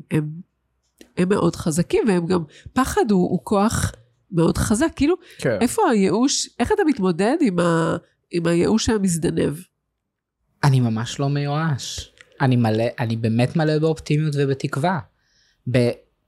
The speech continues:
Speaker 2: בחודש נובמבר האחרון, יום אחרי הבחירות,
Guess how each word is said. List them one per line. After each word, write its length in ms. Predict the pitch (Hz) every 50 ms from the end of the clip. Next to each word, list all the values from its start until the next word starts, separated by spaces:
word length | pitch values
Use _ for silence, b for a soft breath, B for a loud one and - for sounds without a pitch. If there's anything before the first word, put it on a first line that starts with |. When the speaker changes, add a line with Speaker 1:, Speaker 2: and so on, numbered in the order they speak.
| _ _ _ - 131
Speaker 2:
בחודש 540 | 123 123 117 - - 180 196 254 262 - -
נובמבר 520 | 147 131 127 135 139 143 147 151 160 139
האחרון, 520 | 120 113 107 - - - 113 110 104 101 104
יום 180 | 123 156 196
אחרי 220 | 233 - - 143 135
הבחירות, 560 | 135 - - - 110 101 101 101 107 -